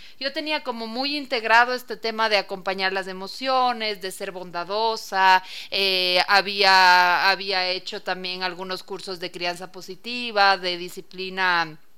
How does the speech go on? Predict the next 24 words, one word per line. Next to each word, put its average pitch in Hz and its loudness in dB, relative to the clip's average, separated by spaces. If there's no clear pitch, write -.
positiva, 226 0
del 196 -6
método 202 -4
Montessori, 240 -8
<clears throat> 277 -4
y 247 -8
me 262 -2
gust-, 262 -8
y, 269 -6
y 294 -8
de 294 4
alguna 330 4
manera 311 2
tendía 226 -4
a, 226 10
a 233 2
ser 277 -4
débil 196 0
en 208 -8
la 196 0
crianza 190 -6
con 190 -10
mi 180 -8
hijo. 175 -8